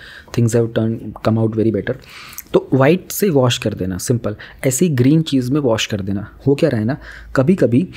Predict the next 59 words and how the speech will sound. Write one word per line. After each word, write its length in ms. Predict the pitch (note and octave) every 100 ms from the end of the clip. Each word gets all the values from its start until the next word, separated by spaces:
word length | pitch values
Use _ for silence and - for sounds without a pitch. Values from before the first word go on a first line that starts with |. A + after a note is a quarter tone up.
| - - - B2+
आप 260 | C3 - -
green 200 | C#3+ F3
washing 300 | C#3+ - D3
में 80 | C#3+
क्या 120 | B2
करते 180 | A#2 A#2+
हो 40 |
कि 80 | C#3+
आप 120 | C#3+
कोई 160 | - D3
ऐसा 160 | C3 -
product 320 | A#2 A#2+ B2
बना 160 | A2+
देते 260 | A2+ A2+ C3+
हो, 140 | D#3+ -
आप 140 | B2
ऐसी 200 | B2 C#3
policy 380 | C3+ A2+ A#2+ C3+
बना 140 | A#2
देते 220 | G#2+ G#2+ B2+
हो 100 | C3+
जो 60 |
लगता 400 | A2+ A2+ B2 D#3+
तो 100 | E3
है 160 | C#3+ D3+
कि 140 | E3+
environment 440 | C#3+ C3 B2 C#3+ C3+
friendly 380 | A#2+ A#2 A#2+ -
है, 120 | G2+ - - _ - - - - A2
but 380 | A2 A2 - - - - - - - - _ -
actual 320 | C3 - E3+
में 120 | C#3+
वो 120 | C#3+ C#3+
उसको 340 | - D#3+ F3+ - - -
इतना 220 | D3 C3 D#3
environment 360 | C#3 C3 C#3
friendly 300 | C3+ B2 B2
नहीं 100 | A#2
होता, 160 | G2+ G#2
यानी 200 | B2 C3+
कि 80 | D3
आपने 220 | C#3 C#3+
एक 60 |
तरीके 200 | C#3+ C3
से 40 | C3+
उसको 180 | - D3
ढकने 320 | G#2+ C3 C3+
की 80 | D3
कोशिश 360 | A2+ - A#2
की, 200 | - G2
आपने 260 | F#2 A2+ B2
green 300 | A#2+ B2+ C3+
wash 300 | A#2+ B2 -
करने 260 | A#2 A2+
की 80 | A2
कोशिश 320 | A2 F#2 G2
की 140 | - G2
है 40 |
उसको, 280 | F2+ -